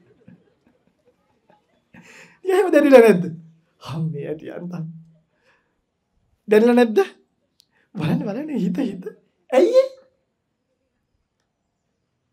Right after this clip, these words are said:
ප්‍රශ්නය මට විතරක් නෙමෙයි පුද්ගලික. ප්‍රශ්නය පොදුයි නම් අපි ඒකට එකඟ. ඇක්සෙප්ටබල් කියනවා. ඒක එකඟ විය හැකි සුළු එකක්.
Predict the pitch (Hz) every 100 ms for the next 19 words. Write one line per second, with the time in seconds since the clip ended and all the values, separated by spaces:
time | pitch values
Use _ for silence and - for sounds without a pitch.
0 | _ _ _ _ - 156 151 - 175 160
1 | 135 135 139 _ _ _ 156 160 156 190
2 | 175 165 156 151 - 156 147 147 - 139
3 | 135 139 131 135 - 170 170 - - 247
4 | 226 180 - 170 175 294 240 143 143 -
5 | _ _ _ - 156 - 170 165 165 185
6 | 175 156 202 185 180 - _ _ _ _
7 | - 160 - - 247 - 175 170 156 160
8 | 147 143 156 - 190 170 226 233 214 208
9 | 185 214 208 180 190